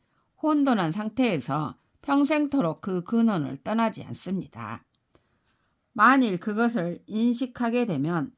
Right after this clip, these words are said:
곧 본질에서 벗어납니다. 그 이름을 묻지 않고 그 실정을 엿보지 않는다면 만물은 원래 저절로 자라납니다.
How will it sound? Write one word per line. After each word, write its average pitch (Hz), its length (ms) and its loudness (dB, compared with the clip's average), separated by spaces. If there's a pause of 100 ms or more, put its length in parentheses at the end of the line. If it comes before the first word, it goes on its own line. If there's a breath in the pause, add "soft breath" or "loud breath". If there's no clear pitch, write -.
(100)
곧 185 320 -6
본질에서 185 680 -2
벗어납니다. 117 920 -8 (880)
그 254 240 4
이름을 233 420 4
묻지 196 340 -4
않고 175 580 -2 (180)
그 214 300 -4
실정을 262 600 -2
엿보지 196 460 -6
않는다면 143 760 -6 (400)
만물은 240 500 2
원래 170 360 -2
저절로 185 540 -4
자라납니다. 110 920 -6